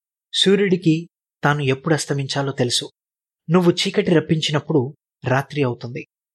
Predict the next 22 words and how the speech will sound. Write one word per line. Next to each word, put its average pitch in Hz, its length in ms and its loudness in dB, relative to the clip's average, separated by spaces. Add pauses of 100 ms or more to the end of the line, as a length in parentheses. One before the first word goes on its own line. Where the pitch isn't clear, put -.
(340)
అప్పుడు 139 500 0
అడవి 147 240 2
జంతువులు 139 580 0 (400)
అంతటా 143 380 -4
సంచరిస్తాయి. 131 680 -6 (560)
కొదమసింహాలు 160 720 2
తమ 139 180 0
ఆహారం 151 360 -2
కోసం 139 300 -2 (100)
గర్జిస్తాయి. 123 600 -2 (380)
దేవుడిచ్చే 180 480 4
ఆహారం 156 360 0
కోసం 143 420 -2 (120)
అవి 139 180 0
వెతుకుతాయి. 127 540 -4 (600)
సూర్యుడు 156 440 4
ఉదయించినప్పుడు 139 800 -2 (420)
అవి 131 180 0
తిరిగెళ్ళి 147 640 0 (440)
తమ 127 140 0
గుహల్లో 127 400 0
పడుకుంటాయి. 123 600 -4